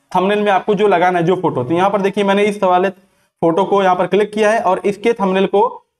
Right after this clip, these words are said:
इसके background को अभी देखिए, ये पूरे अच्छे तरीके से एक minute के अंदर में remove कर देगा।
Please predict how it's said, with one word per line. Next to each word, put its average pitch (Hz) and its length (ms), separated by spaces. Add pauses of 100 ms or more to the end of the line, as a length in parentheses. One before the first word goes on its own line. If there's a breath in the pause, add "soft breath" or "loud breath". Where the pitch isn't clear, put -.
इसके 185 260
background 180 440
को 202 100
अभी 185 140
देखिए, 175 360
ये 202 160
पूरे 180 240
अच्छे 180 140
तरीके 175 280
से 220 100 (100)
एक 247 220
minute 226 200
के 220 100
अंदर 190 200
में 185 100
remove 180 240
कर 165 200
देगा। 127 260